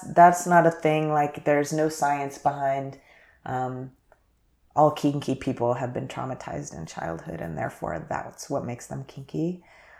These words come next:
Um, no science behind that whatsoever. And I would say that for some people, they find their kink through trauma, and it becomes a mechanism to, of mastery, which means to transcend it and to make it a posi-,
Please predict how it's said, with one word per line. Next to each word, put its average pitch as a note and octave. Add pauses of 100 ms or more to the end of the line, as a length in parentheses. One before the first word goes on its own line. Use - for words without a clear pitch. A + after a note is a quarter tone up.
(200)
Um, A#2 (520)
no C#3+
science A#2
behind C3
that A#2+
whatsoever. E3 (400)
And C#3+ (640)
I D3
would D3+
say C#3
that C3
for D3
some E3
people, D3+
they C#3
find C#3
their D3
kink D3
through C#3
trauma, D3 (260)
and C#3+
it C3+
becomes C#3
a C#3
mechanism C3
to, B2+ (240)
of C3
mastery, E3+
which D#3+
means B2
to B2 (320)
transcend B2
it G3
and C3
to C#3
make B2+
it -
a -
posi-, B2+